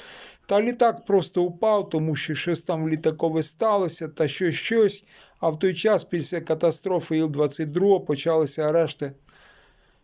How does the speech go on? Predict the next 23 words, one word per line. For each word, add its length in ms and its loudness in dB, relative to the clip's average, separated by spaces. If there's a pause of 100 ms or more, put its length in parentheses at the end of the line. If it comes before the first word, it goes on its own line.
(240)
офіцерів 720 0
П 200 0
П 180 0
О 380 6
в 340 2 (100)
місті 380 -2
Калінінград, 1000 -2
колишній 420 -4
німецький 640 -4
Кьонігсберг. 1160 -4 (920)
А 160 -2
те, 200 0
що 240 -2
ро-, 220 0 (160)
поляки 440 0
збили 440 0
російський 540 -4
літак, 440 -2 (520)
відкрито 600 0
говорять 460 0
в 100 -18
командуванні 800 -2
нато. 560 -8